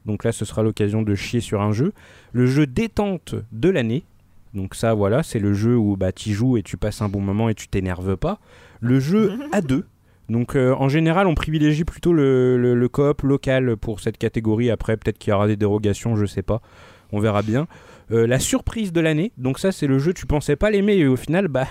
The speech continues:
Speaker 1: tu l'as plutôt bien apprécié. Euh, l'attente de l'année prochaine, donc là on se projette dans l'année, euh, d'après, donc, euh, voir, euh, quel jeu on attend. Euh, on peut en, on en aura plusieurs, hein, normalement sur cette catégorie, parce que c'était le cas
Speaker 2: Ouais.
Speaker 1: quand on faisait le bilan sur YouTube.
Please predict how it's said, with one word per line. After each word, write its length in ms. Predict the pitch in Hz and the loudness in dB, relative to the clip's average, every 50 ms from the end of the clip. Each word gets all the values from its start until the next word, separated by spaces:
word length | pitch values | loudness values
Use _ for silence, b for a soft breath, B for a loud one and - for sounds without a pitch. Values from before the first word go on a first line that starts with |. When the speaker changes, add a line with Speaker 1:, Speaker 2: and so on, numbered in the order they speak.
| - 240 214 | -4 -6 -6
Speaker 1:
tu 120 | - - 135 | -6 -2 -2
l'as 100 | 127 120 | -2 -2
plutôt 260 | - - - - 185 | -2 -6 -4 -4 -2
bien 160 | 175 175 165 | -2 0 -2
apprécié. 500 | 151 135 - - 135 - - - 254 - b b b b b b b b b b - | -2 -2 0 -2 -2 -4 -4 -8 -10 -10 b b b b b b b b b b 0
Euh, 160 | 117 123 123 | 2 2 4
l'attente 640 | 120 131 185 226 - - 233 226 202 - - - 123 101 90 - | 4 4 2 2 2 0 0 0 0 -6 -4 -4 -4 -4 -4 -4
de 140 | 110 147 190 | 0 0 0
l'année 180 | 196 175 160 151 | 2 2 0 0
prochaine, 400 | - - 147 131 - 180 165 139 | 2 0 -2 0 0 0 0 0
donc 160 | 123 123 - | 0 0 0
là 80 | 143 | 0
on 100 | 139 120 | 0 0
se 60 | - - | -2 -4
projette 480 | - 180 139 123 135 143 127 - 110 | -4 -2 0 0 0 -2 -4 -2 -6
dans 160 | 101 101 110 | -4 -2 0
l'année, 320 | 117 117 117 120 123 117 113 | 0 2 2 2 2 2 2
euh, 220 | 101 95 92 92 | 2 2 0 0
d'après, 400 | 92 95 95 120 - 143 156 170 | 0 -2 -2 -2 -2 -2 -2 -2
donc, 280 | 151 110 98 92 - 101 | -2 -4 -6 -6 -4 -4
euh, 40 | 90 | -2
voir, 300 | 92 104 110 110 104 95 | 0 0 2 2 2 0
euh, 40 | 92 | 0
quel 200 | - 104 101 98 | 0 -2 -2 0
jeu 200 | 98 110 120 113 | 0 2 2 2
on 280 | 104 101 101 98 98 | 0 0 -2 -2 0
attend. 300 | 98 95 - 151 170 208 B B B B B B B B B B - | -2 0 0 -2 -2 -4 B B B B B B B B B B -2
Euh, 60 | 104 | -2
on 100 | 104 98 | 0 0
peut 120 | 101 - 139 | 0 0 0
en, 200 | 131 110 104 101 - | 0 0 -2 -2 0
on 100 | 123 135 | 0 2
en 100 | 143 143 | 2 2
aura 120 | 143 165 | 2 2
plusieurs, 460 | 170 - - 143 131 131 131 131 120 113 | 0 -2 -4 -4 -2 0 2 2 2 2
hein, 80 | 104 | 2
normalement 340 | 104 104 104 101 104 113 117 | 2 2 2 2 2 0 -2
sur 160 | - - 104 | -2 -4 -6
cette 160 | - 107 - | -6 -6 -4
catégorie, 400 | - 107 101 - 104 101 104 120 | -4 -6 -4 -2 -2 0 0 0
parce 140 | 131 127 - | 0 -2 -2
que 80 | 107 98 | -4 -4
c'était 160 | - - 104 | -2 -2 -4
le 80 | 101 95 | -4 0
cas 140 | - 117 | -2 -2
Speaker 2:
Ouais. 40 | 113 | 0
Speaker 1:
quand 160 | 104 95 - | 0 -2 -2
on 80 | 101 98 | -2 -2
faisait 140 | 95 92 95 | 0 0 0
le 40 | 98 | 0
bilan 220 | 95 101 104 101 | 0 0 0 0
sur 180 | 95 - 101 95 | -2 -4 -4 -4
YouTube. 340 | 92 92 - - 151 156 | -4 -4 -4 -6 -8 -8